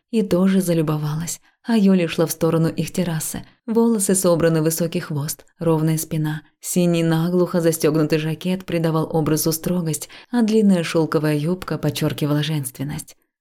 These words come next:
Амина заворожённо наблюдала, как Айоли поднялась на террасу, купила стаканчик кофе и ушла в сторону учебного сектора. В груди тихонько шевельнулась зависть.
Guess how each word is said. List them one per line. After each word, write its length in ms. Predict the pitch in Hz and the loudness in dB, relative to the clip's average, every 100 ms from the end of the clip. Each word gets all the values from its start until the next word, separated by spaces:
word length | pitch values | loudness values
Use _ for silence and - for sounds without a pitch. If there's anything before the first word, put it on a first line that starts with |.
| _ | _
Амина 360 | 254 240 233 214 | 2 4 6 4
заворожённо 680 | 202 190 180 156 180 190 | 2 2 2 2 2 4
наблюдала, 580 | 165 156 156 156 165 165 | 4 2 0 0 0 -2
как 320 | 156 165 165 | -4 -6 -4
Айоли 360 | 156 151 165 156 | -4 -2 0 -2
поднялась 480 | 156 151 156 151 147 | -2 -2 0 -2 -2
на 80 | 160 | -4
террасу, 540 | 160 156 156 - 185 - - | -4 -4 -4 -6 -8 -12 -12
купила 380 | - 196 175 160 | -2 0 2 2
стаканчик 540 | 156 147 156 147 151 | 2 0 0 -2 -2
кофе 320 | - 180 - 185 | -2 -2 2 2
и 40 | |
ушла 360 | 151 143 147 156 | 2 0 -2 -2
в 60 | |
сторону 380 | 156 160 151 147 | -2 0 2 2
учебного 440 | 147 151 147 147 151 | 2 2 2 0 0
сектора. 520 | - 156 - - - _ _ _ | -2 -6 -10 -14 -14 _ _ _
В 120 | 202 | 2
груди 320 | 190 180 165 160 | 4 4 4 2
тихонько 560 | 151 - 156 175 - | 0 0 -2 -2 -4
шевельнулась 760 | - 160 143 143 143 143 143 - | -2 0 2 2 2 0 -2 -8
зависть. 540 | 147 147 147 156 160 | -6 -4 -4 -6 -10